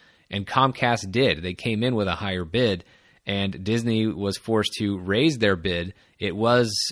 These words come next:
originally, I think, fifty-two point four billion, and they raised it to seventy-one point three billion dollars. And Fox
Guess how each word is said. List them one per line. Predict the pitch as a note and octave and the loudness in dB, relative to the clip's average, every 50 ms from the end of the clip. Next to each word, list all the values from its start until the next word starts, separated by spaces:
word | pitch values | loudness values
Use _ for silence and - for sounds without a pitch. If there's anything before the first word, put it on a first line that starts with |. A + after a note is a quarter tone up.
| - | -4
originally, | G#2 G2+ G2+ G#2+ A#2+ C3 C3 C3 C3+ C3 B2 | -4 -4 -2 2 2 2 2 2 0 0 0
I | A#2 | 0
think, | A#2+ A2 - | -2 -4 -2
fifty-two | - C3 B2+ - B2 A2+ - C3 B2 | -2 -2 -2 -2 -6 -2 -2 -2 -2
point | - - B2+ A#2 | -2 -4 -6 -6
four | - - C3 B2+ | -4 -2 -2 -2
billion, | A2+ G2+ A#2 A#2 A#2+ B2 A#2+ A#2 | 2 2 2 2 2 2 0 0
and | G#2+ | 0
they | G2+ | -2
raised | F#2+ G2 G#2 G#2 G#2+ G2 | 0 0 2 0 0 0
it | G#2 F#2+ | -4 -8
to | - G2 - - | -6 -6 -6 -2
seventy-one | - A2 G#2+ G#2+ G#2+ G#2 G2+ G2+ G#2 G2+ G2+ | -2 -2 -2 0 -2 -2 -2 -2 -4 -4 -6
point | - - G#2+ F#2+ F#2 D#2 - - | -6 -6 -6 -6 -6 -8 -12 -18
three | - - B2 C#3 D3+ F#3 F3+ | -16 -8 -2 0 0 0 2
billion | C3+ A2+ G2+ F#2+ F#2 F2+ F2 F2 | 2 2 2 2 0 -2 -4 -4
dollars. | E2 E2 D#2 D2+ D2+ D2+ D#2+ G2 - - - _ - _ _ _ _ | -4 -4 -4 -4 -6 -6 -6 -8 -8 -10 -14 _ -20 _ _ _ _
And | - F2+ - | -12 -12 -4
Fox | - A2+ G#2+ G#2 G2+ - | 0 0 2 2 0 -2